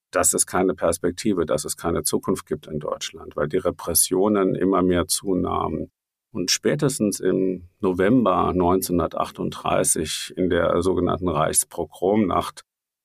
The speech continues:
auch landläufig, ein bisschen ungeschickt, Reichskristallnacht genannt, spätestens da war den Juden klar, das wird wirklich gefährlich und das ist lebensbedrohlich und wir haben keine Perspektive mehr,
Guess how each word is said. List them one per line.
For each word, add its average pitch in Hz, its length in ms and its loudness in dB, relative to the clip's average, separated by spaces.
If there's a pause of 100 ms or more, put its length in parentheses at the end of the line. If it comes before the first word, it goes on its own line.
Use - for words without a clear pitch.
auch - 220 -4
landläufig, 87 920 0
ein 78 120 -2
bisschen 90 240 -2
ungeschickt, 90 760 -4
Reichskristallnacht 87 1200 -2
genannt, 85 480 0 (500)
spätestens 110 720 0
da 98 520 2
war 90 460 2
den 92 220 2
Juden 101 400 2
klar, 82 500 2 (300)
das 85 360 -2
wird 85 440 -4 (120)
wirklich 95 680 -4
gefährlich 90 680 -2
und - 320 -8
das 82 140 -8
ist - 160 0
lebensbedrohlich 92 1120 -2
und - 180 -10
wir 90 140 -6
haben 87 360 -6
keine 98 360 -2
Perspektive 90 840 -2
mehr, 90 280 0